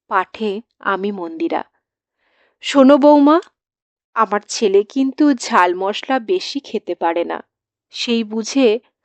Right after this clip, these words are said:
আজ থেকে রান্নার দায়িত্ব তোমার। সকাল আটটায় ছেলে বেরোয়, আমি এতদিন ওর টিফিন ঠিক সময়ে দিয়েছি, ওকে খাইয়ে অফিস পাঠিয়েছি। আজ থেকে সংসার তোমার,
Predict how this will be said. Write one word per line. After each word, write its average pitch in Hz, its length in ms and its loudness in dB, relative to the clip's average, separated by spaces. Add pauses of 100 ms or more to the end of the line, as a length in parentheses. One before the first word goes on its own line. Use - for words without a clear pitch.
(140)
আজ 180 280 2
থেকে 247 340 -2
রান্নার 208 480 2
দায়িত্ব 190 420 -2
তোমার। 233 480 -2 (920)
সকাল 294 500 4
আটটায় 247 460 0
ছেলে 208 320 -4
বেরোয়, 180 340 -4 (320)
আমি 185 460 -2
এতদিন 220 560 -4
ওর 220 200 0
টিফিন 226 440 -6
ঠিক 247 340 -4
সময়ে 196 500 0
দিয়েছি, 175 500 -6 (220)
ওকে 175 300 -6
খাইয়ে 180 640 0
অফিস - 500 -4
পাঠিয়েছি। 226 680 -2 (600)
আজ 196 260 -6
থেকে 320 340 -2 (160)
সংসার 190 580 -4 (100)
তোমার, 170 320 -4